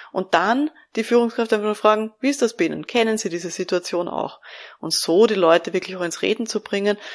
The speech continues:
und sie dann auch gleichzeitig damit in die Richtung zu bringen, dass wir sie dann auch darauf einstellen, „Hier können wir helfen.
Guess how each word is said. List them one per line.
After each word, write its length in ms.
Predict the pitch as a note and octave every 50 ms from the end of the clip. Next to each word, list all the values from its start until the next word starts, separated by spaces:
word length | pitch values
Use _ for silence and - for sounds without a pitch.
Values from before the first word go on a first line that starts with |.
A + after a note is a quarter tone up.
| - - -
und 120 | - A3+
sie 100 | A3+ C4
dann 160 | A#3+ A#3 A3
auch 160 | - - - -
gleichzeitig 760 | - - - - G#3 A3 - - - B3 A#3+ - A#3+ - -
damit 560 | D#3+ B2+ B2 D3 E3 F#3+ A3 D4 E4 D#4+ -
in 260 | - _ - G3+ G#3
die 120 | - A3+ A#3
Richtung 360 | A#3+ A#3+ A3+ - B3+ A#3 A3
zu 140 | - A#3 -
bringen, 480 | - F3+ F3 F3+ F#3+ A#3 C#4 E4 - - - - - - - _
dass 260 | - E3 F3 F3 - G#3
wir 120 | A3+ A3
sie 420 | - - A#3 A#3 A#3+ B3 A3+ - -
dann 160 | - G#3+ -
auch 160 | - - F#3+ -
darauf 240 | - E3+ F#3 -
einstellen, 560 | - - - E3 - - - A3+ B3+ B3+ C4+ - _
„Hier 260 | - - - A#3+ B3+
können 380 | B3+ - - F#3 G3+ G#3+ G3 G3
wir 60 | G3
helfen. 580 | F#3+ F#3+ F3+ F3+ F#3 - - - B2+ - _